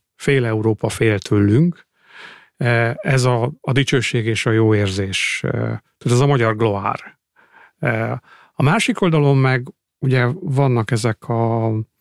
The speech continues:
eh, megjegyzések, hogy de hát az, az nem lehet, hogy ártatlan embereket öljönek magyar harcosok, mert magyar harcos nem teszi ilyet.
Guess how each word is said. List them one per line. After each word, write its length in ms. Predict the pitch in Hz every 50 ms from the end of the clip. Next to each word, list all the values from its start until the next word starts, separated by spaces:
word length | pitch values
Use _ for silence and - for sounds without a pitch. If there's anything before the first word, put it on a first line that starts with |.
| _ _ _ _ - - - _ _ _ _ _ _ _ _
eh, 340 | - 131 120 117 117 117 117
megjegyzések, 580 | 117 127 131 120 113 104 113 123 - - 117
hogy 140 | - - 117
de 100 | 113 123
hát 260 | 113 117 117 113 -
az, 280 | - - 123 107 110 - - -
az 160 | 160 170 151
nem 200 | 151 156 160 165
lehet, 320 | 151 139 127 131 131 -
hogy 120 | - 123 117
ártatlan 460 | 113 117 - - 110 - 117 113 113
embereket 540 | 113 113 113 113 110 110 - - 107 - -
öljönek 420 | 110 107 107 104 104 104 101 -
magyar 320 | - 110 110 113 113 107
harcosok, 480 | - 117 135 127 - - 120 - 117 110
mert 140 | - 113 110
magyar 300 | 110 107 110 113 110 98
harcos 400 | 101 110 104 - - - - -
nem 180 | - 123 127
teszi 280 | 127 - 127 - - 120
ilyet. 300 | 110 110 110 104 - _